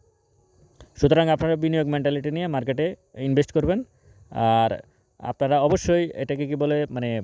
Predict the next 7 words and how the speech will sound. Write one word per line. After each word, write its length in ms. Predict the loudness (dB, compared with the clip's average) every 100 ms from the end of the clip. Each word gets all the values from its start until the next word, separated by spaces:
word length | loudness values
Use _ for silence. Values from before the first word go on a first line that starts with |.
| -8
একটু 200 | -12 -6
ধৈর্য 280 | 0 2 2
থাকবেন, 440 | 0 0 0 -2 -2
একটু 220 | -4 0
ধৈর্যশীল 380 | 0 0 -2 0
হবেন 320 | 2 0 -2 _
এবং, 380 | -2 2 0